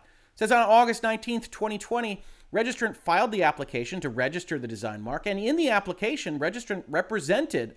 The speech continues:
under oath that to the best of its knowledge and belief, no other persons, except if applicable concurrent users,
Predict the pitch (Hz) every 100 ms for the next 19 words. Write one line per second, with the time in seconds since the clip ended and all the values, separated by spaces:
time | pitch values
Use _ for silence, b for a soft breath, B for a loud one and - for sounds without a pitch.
0 | - 277 277 208 214 285 220 - b b
1 | b b 185 202 190 - 156 - 226 -
2 | 196 156 156 160 127 175 214 - b b
3 | b b 143 202 285 247 - 190 180 196
4 | 254 - - 185 - - 180 180 - 147
5 | 180 151 139 - 131 - 151 123 226 247
6 | 214 196